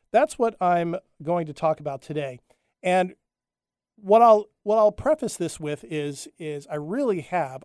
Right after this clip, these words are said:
I believe, had the best year of my life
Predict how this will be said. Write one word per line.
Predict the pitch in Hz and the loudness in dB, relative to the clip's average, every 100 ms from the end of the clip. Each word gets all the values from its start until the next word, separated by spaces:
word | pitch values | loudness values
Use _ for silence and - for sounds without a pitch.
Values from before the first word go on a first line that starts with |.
| - | -10
I | 151 | -8
believe, | 147 185 147 139 - _ | -6 -8 -8 -14 -20 _
had | - 180 143 135 - _ _ | -4 -2 -2 -6 -12 _ _
the | - | -8
best | 143 208 - | 0 0 0
year | 175 175 | -4 -2
of | 151 131 | -2 -4
my | 143 | -8
life | 131 120 _ _ | -10 -14 _ _